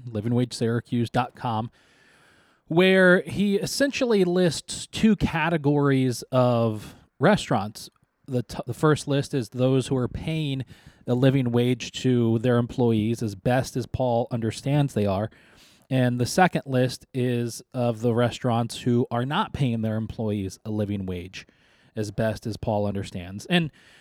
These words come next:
he talks in the podcast about how he does research or tries his best to verify, um, who is and who is not paying a living wage. I first m-, heard about Paul because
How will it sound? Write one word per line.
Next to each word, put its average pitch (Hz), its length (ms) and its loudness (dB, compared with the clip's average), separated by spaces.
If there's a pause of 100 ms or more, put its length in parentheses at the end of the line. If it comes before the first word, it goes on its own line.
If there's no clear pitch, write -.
he 214 120 0
talks 190 360 2
in 180 80 -4
the 156 60 2
podcast 151 600 -2
about 131 280 -2
how 139 200 0
he 131 140 -2
does 123 440 -2
research 147 540 4
or 117 80 0
tries 156 440 0
his 123 160 -4
best 131 360 -2
to 113 80 -2
verify, 117 800 2 (640)
um, 110 580 -2 (180)
who 139 240 2
is 127 320 2
and 110 140 -2
who 120 120 -2
is 107 140 -4
not 117 340 0
paying 117 380 -2
a 107 80 -6
living 107 320 -4
wage. 120 480 -4 (1800)
I 180 100 4
first 262 300 2
m-, 185 220 -4
heard 220 220 4
about 185 280 2
Paul 170 260 4
because 151 560 4